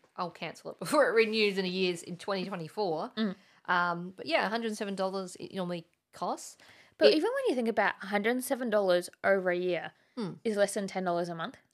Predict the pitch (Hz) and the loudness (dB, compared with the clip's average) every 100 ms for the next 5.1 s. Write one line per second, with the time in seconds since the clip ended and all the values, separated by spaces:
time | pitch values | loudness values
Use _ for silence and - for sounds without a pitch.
0 | - 269 185 - _ _ _ _ _ _ | 0 4 4 2 _ _ _ _ _ _
1 | - 226 214 196 190 _ _ - 226 254 | 0 2 4 2 -6 _ _ -8 -6 -4
2 | - 240 - 208 208 - 208 196 190 _ | 0 0 0 -6 -4 0 0 0 -4 _
3 | _ _ - 69 - _ - 208 - - | _ _ -18 -18 -18 _ -8 -8 -4 2
4 | 208 220 190 - 180 160 160 185 190 202 | 4 2 -2 -4 -6 -6 -6 -6 -4 -4
5 | 190 | -6